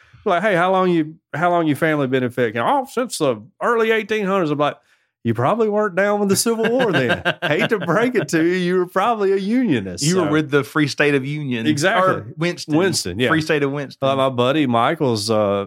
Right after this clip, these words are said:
Speaker 1: he, he, his ancestors fought for the Union. They're from Hamilton, you
Speaker 2: Mm-hmm.
Speaker 1: know, like all of us up there. We, we got drug into it by South Alabama. Quit bringing us down.
Speaker 2: <laughs> Uh, that'll do it for questions.
Speaker 1: Okay.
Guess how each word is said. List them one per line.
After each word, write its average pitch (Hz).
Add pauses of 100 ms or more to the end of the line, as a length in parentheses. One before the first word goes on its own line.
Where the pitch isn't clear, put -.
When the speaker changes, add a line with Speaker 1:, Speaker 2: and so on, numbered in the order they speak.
Speaker 1:
he, 117
he, 151
his 143
ancestors 113
fought 117
for 107
the 98
Union. 101
They're 110
from 101
Hamilton, 95 (160)
you 92
Speaker 2:
Mm-hmm. 87
Speaker 1:
know, 87
like 107
all 151
of 95
us 90
up 90
there. 92 (320)
We, 123
we 170
got 175
drug 123
into 139
it 147
by 135
South 151
Alabama. 95
Quit 190
bringing 170
us 151
down. 160
Speaker 2:
<laughs> - (1600)
Uh, 113
that'll 143
do 180
it 208
for 190
questions. 226
Speaker 1:
Okay. 165